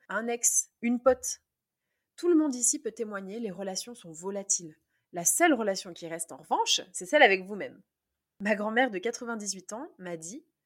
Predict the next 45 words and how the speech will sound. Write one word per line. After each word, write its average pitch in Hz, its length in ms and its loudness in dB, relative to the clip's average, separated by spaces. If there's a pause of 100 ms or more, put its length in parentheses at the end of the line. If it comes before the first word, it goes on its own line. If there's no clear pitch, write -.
(280)
Je 202 160 -8
connais 208 240 -6
plus 294 320 -14
de 226 80 -6
morts 226 320 -8
que 214 100 -16
de 180 80 -16
vivants. » 175 320 -16 (680)
Et 196 60 -4
ça 202 160 0
nous 214 140 -8
pend 269 200 0
au 262 60 2
nez, 254 200 2
hein, 214 200 -6
je 185 100 -16
vous 180 100 -10
le 180 60 -10
dis 185 120 -14
tout 233 100 -20
de - 60 -12
suite. - 320 -12 (360)
Dans 202 140 -2
ce 202 100 4
cas-là, 269 280 6
mieux 240 160 2
vaut 240 260 2
aimer 269 240 2
passer 233 260 0
du 196 140 -12
temps 208 140 -10
avec 180 180 -8
soi-même 190 400 -8
et 185 80 -4
arriver 196 280 -4
à 208 60 -4
se 180 60 -14
détacher. 180 460 -10 (260)
Se - 160 6
détacher, 226 560 0
ça 233 140 2
y 220 100 -4
est, 202 40 -4
j'ai 190 120 -6
trouvé. 165 340 -16